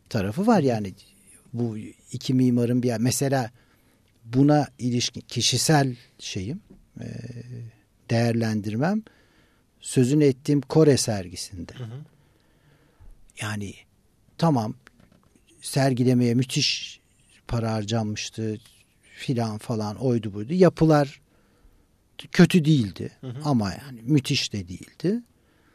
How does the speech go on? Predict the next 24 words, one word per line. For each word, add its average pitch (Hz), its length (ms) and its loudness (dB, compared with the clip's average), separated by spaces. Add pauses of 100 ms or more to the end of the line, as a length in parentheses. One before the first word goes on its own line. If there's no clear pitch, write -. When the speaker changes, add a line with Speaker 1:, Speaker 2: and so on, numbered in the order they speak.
(640)
Speaker 1:
Ve 139 140 6
yine 196 220 8
bakıyorum 170 380 2
mesela 156 340 0 (600)
o 196 140 6
sergi 170 600 2
benim 185 380 8 (360)
hafızamda 139 800 0 (140)
Kore 180 300 4
mimarlığını 135 1000 0
ifade 143 580 0
eden 120 320 0
bir 120 200 -2
durum 135 260 2
olarak 120 440 -6 (520)
kalmadı 175 480 6
Speaker 2:
Evet. 104 100 -4
Speaker 1:
hiçbir - 200 -12
Speaker 2:
Hı - 40 -4
hı. - 40 -4
Speaker 1:
şekilde. 131 640 -2
Oradaki 151 640 4
bir 160 260 2
büronun 143 560 6